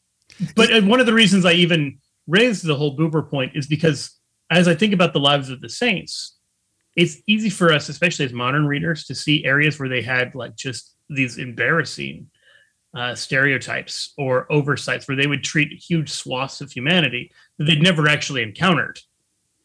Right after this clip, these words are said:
with these kind of just ridiculous views of, of what they were like. I mean, going back even as far as, like, the, the Greek historian Herodotus, who's talking about, like, you know, the three-headed people in the, you know, the few countries over.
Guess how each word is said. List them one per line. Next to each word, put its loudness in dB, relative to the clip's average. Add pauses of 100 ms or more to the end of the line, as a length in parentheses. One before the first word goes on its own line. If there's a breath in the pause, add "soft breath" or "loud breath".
(140)
with 2
these 2
kind 2
of -4
just -6
ridiculous -4
views -2
of, -12
of -8
what -4
they -6
were -8
like. 0 (400 soft breath)
I 6
mean, 6
going 8
back 2
even 2
as -6
far 0
as, -4
like, -8
the, -6
the -12
Greek -2
historian -4
Herodotus, -4
who's -14
talking -4
about, -10
like, -12
you -12
know, -12
the -18
three-headed -6
people -10
in -12
the, -12 (420)
you -6
know, -6
the -10
few -2
countries -4
over. -4